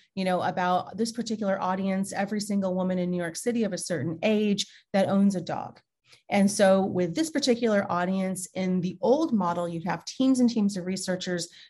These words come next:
They would go in, be asking the questions, get the data back, synthesize that data, and then produce a very long report or a P D F, so to speak. As you might imagine,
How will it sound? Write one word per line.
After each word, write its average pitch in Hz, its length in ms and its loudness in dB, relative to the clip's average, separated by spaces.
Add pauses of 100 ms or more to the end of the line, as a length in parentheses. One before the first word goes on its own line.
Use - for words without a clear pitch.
They 180 80 4
would 170 180 4
go 220 240 8
in, 202 140 6
be 170 160 -2
asking 214 360 0
the 202 60 -2
questions, 180 520 -4
get 220 180 0
the 214 80 -2
data 175 300 2
back, 165 420 2 (260)
synthesize 226 680 2
that 175 220 -4
data, 170 400 0
and 175 120 -4
then 175 100 -2
produce 175 360 -4
a 170 60 -2
very 185 240 0
long 175 240 0
report 160 540 -2
or 151 140 -4
a 143 60 -6
P - 220 -6
D 156 160 2
F, 143 160 -2
so 156 180 -2
to 151 80 -2
speak. - 420 -10 (560)
As 214 240 6
you 214 100 10
might 208 280 8
imagine, 185 760 4